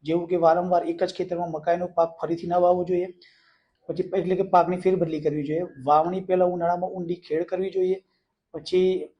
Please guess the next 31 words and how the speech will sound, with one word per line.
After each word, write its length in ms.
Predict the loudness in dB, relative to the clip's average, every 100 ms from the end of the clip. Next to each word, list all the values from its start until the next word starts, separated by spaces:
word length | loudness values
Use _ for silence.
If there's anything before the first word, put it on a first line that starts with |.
| _ -8
નર 460 | -4 0 2 4 2
ફૂંદા 340 | 2 2 4
જે 140 | 4 4
હોય 220 | 4 2
છે, 80 | 2
જે 100 | 2
આકર્ષતા 420 | 2 -2 0 0
હોય, 120 | 0
નર 240 | 0 0
ફૂંદાને 380 | 0 -4 -4 -4
જે 140 | 0 0
આકર્ષતા 420 | 0 -4 -2 0
હોય 120 | -2
તેવા 300 | -2 -2 -2
ફેરોમોન 520 | 0 0 0 0 -4
ટ્રેપ 220 | 0 -2 -2 _ _ -4
એકરે 600 | 0 4 4 4 -2 -16 _ _
ચારથી 300 | 2 2 2
પાંચ 300 | 2 4 4
જેટલા 180 | 2 0
લગાવવા 340 | 2 4 6 6
જોઈએ. 340 | 2 -4 -8 _ _ _ _ _ _ 2
આ 140 | 4
જીવાત 340 | 4 4 4 4
જે 200 | 4 4
છે 340 | 4 2 0
એ 60 | -2
નિશાચર 460 | 0 4 4 4 0
જીવ 240 | 0 2
હોય 140 | 0
છે 200 | -2 -8